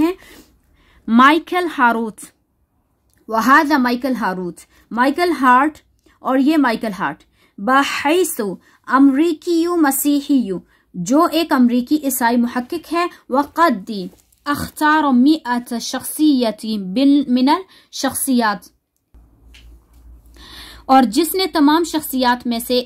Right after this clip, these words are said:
ایک سو شخصیتوں کو منتخب کیا ہے، التی ترکت اثار بارنر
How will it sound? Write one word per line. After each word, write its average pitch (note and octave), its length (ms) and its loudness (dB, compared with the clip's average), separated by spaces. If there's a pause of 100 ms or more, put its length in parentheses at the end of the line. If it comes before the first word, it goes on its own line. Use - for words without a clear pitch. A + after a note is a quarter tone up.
ایک D#4+ 360 -2
سو D#4 320 0
شخصیتوں B3 680 -4
کو E4 100 -2
منتخب B3+ 540 0
کیا F#3 300 -6
ہے، F3 100 -12 (300)
التی E4+ 580 2
ترکت D4 480 -2
اثار C4 400 -2 (580)
بارنر A#3+ 600 2